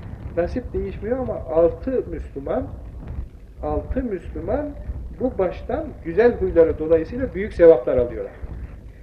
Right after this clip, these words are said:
O ona hediye ediyor, o sevap alıyor. O ona hediye ediyor, sevap alıyor. Gene baş kime nasipse onun bu kursağına gidiyor.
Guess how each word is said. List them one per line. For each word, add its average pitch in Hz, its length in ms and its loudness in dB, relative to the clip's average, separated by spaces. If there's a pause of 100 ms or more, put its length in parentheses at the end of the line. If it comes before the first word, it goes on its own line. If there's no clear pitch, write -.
(120)
O 220 80 8
ona 247 280 6
hediye 175 440 -2
ediyor, 135 280 -2 (320)
o - 160 -8
sevap 147 360 -4
alıyor. 131 340 -4
O 240 100 10
ona 190 320 2
hediye 151 400 -2 (340)
ediyor, 135 200 -8
sevap 160 320 2
alıyor. 196 300 -6 (380)
Gene 285 300 2
baş 226 180 6
kime 240 300 2
nasipse 170 380 4
onun 180 240 0
bu - 80 -6
kursağına 131 440 -4
gidiyor. - 300 -12